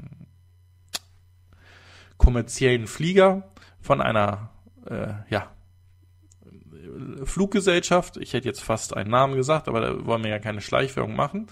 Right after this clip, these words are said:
Also fahre ich erstmal von Aachen zu meinem nächsten Flughafen. Das kann in diesem Fall Köln oder auch Düsseldorf sein, fliege dann nach Berlin. In Berlin muss ich dann mich um weitere Fortbewegungen wie Taxi, Mietwagen, gegebenenfalls sogar Zuganbindung, äh, nutzen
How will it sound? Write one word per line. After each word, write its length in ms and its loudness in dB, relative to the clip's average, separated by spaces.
Also 180 -2
fahre 260 2
ich 80 -6
erstmal 260 -4
von 180 -6
Aachen 420 0
zu 140 -10
meinem 220 0
nächsten 340 -4
Flughafen. 400 -6
Das 260 -12
kann 180 -8
in 100 -6
diesem 260 -8
Fall 500 -6
Köln 380 2
oder 320 -6
auch 100 -14
Düsseldorf 480 -4
sein, 380 0
fliege 320 -2
dann 180 0
nach 160 -4
Berlin. 480 -4
In 140 -8
Berlin 300 0
muss 220 -2
ich 160 -10
dann 320 -2
mich 260 -10
um 240 -10
weitere 500 -2
Fortbewegungen 880 2
wie 160 -4
Taxi, 720 -2
Mietwagen, 1160 0
gegebenenfalls 1000 0
sogar 240 -2
Zuganbindung, 920 -4
äh, 180 -8
nutzen 480 -4